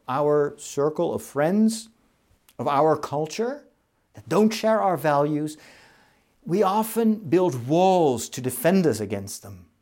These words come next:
It was like, "Well, you're not like us. You don't belong. You, you, we don't understand your choices. You, you are doing the wrong thing, so get out of here." But I think these, these, these readings challenge us to adopt a different, more merciful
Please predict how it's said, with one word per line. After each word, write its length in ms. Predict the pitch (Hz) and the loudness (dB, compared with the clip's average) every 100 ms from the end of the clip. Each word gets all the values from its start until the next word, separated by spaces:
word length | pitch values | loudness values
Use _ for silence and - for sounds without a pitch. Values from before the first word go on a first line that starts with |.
| _ _ _ _ - | _ _ _ _ -14
It 60 | |
was 140 | 123 131 | -6 -2
like, 180 | 143 | 0
"Well, 380 | 160 160 151 110 _ _ _ _ _ | 4 4 4 -2 _ _ _ _ _
you're 180 | 240 311 | 0 2
not 180 | 180 123 | 2 0
like 200 | 143 208 | -2 -2
us. 200 | 226 240 | -4 -4
You 100 | 294 | -2
don't 180 | 220 | 0
belong. 500 | 131 113 104 180 202 156 | -2 -2 -2 -6 -10 -14
You, 180 | 156 196 | -16 -14
you, 340 | 165 240 226 - _ _ - | -8 -6 -6 -12 _ _ -6
we 180 | 139 269 | -2 2
don't 220 | 240 190 | 2 2
understand 480 | 165 - 151 151 147 | -4 -4 -4 -4 -6
your 100 | 127 | -6
choices. 560 | - 127 120 208 214 - - | -6 -8 -8 -14 -16 -20 -14
You, 340 | 131 220 247 180 | 0 0 0 -2
you 240 | 170 277 | 0 2
are 160 | 226 190 | 2 2
doing 280 | 190 247 175 | 2 2 2
the 100 | 175 | 2
wrong 340 | 165 233 220 | 2 2 0
thing, 440 | 139 240 185 160 - | 0 0 0 0 2
so 340 | 185 180 - _ _ | 2 2 -2 _ _
get 160 | 226 226 | -2 0
out 180 | 247 233 | -2 -4
of 80 | |
here." 300 | 110 107 113 - _ _ _ _ _ _ _ _ _ _ _ _ _ _ _ _ _ | -4 -8 -10 -16 _ _ _ _ _ _ _ _ _ _ _ _ _ _ _ _ _
But 100 | - | -6
I 120 | 147 | -4
think 180 | 226 294 | 0 0
these, 240 | 208 127 - | 0 -4 -6
these, 380 | 190 160 - _ _ _ _ _ _ _ - | -8 -8 -12 _ _ _ _ _ _ _ -10
these 240 | 147 123 | -10 -6
readings 420 | 220 320 131 104 | -6 -4 -6 -8
challenge 460 | - 135 254 277 110 | -14 -12 -6 -6 -6
us 180 | 98 - | -12 -12
to 220 | 127 120 | -10 -8
adopt 420 | 123 143 151 - | -4 -4 -6 -14
a 20 | |
different, 720 | 113 110 208 - 202 117 - | -16 -8 -10 -6 -8 -8 -10
more 180 | 139 139 | -8 -6
merciful 840 | 123 127 165 165 - 113 98 104 | -6 -6 -6 -8 -12 -8 -8 -10